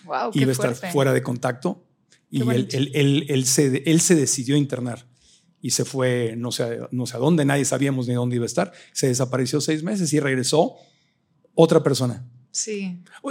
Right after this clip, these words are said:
Speaker 2: Regresó la misma sin el alcoholismo.
Speaker 1: Claro.
Speaker 2: Porque ese es el tema, ¿no? En cua-, en cuan-, cuando un alcohólico toma una tequila, una cerveza,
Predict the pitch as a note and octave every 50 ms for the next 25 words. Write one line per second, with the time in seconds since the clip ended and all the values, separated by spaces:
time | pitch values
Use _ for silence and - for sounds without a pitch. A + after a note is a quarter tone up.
0 | C4+ B3+ B3 A3+ G3+ G3+ G3 A3 A#3 A#3+ A3 A3+ A#3+ A3+ F#3 F3+ E3+ - - -
1 | - - - F3+ E3 D3 C#3 C3 B2 C3 C3+ C3 C#3 C#3 A#2+ B2 G#2+ - - -
2 | - - A3 G3+ G3 F#3 F3+ F3+ E3+ F3 E3 G3 G3+ G#3+ A3+ A3+ G3 E3+ - G3+
3 | G3+ F3+ D3+ D3+ D#3 E3+ E3 E3 - - D3 C#3+ C#3 D#3 C#3+ - D3 - - D#3
4 | D3 D3 D3 D#3+ G3 G#3 G3+ G3+ G3+ G3 G3 F#3+ G3 G3 - G3 F#3+ F3 D#3+ -
5 | - - - _ _ _ _ _ _ _ _ _ - - _ _ - - - E3+
6 | E3+ F3 F3+ F#3+ F3 F3 G#3+ G3+ G3+ G3+ G3+ G3+ - - - E3+ E3 C#3+ A#2 A2
7 | A#2 - - E3 F3+ G#3 A3 G3+ - - D#3+ D#3+ D#3+ F#3 E3+ C3+ C#3 A#2 A2+ -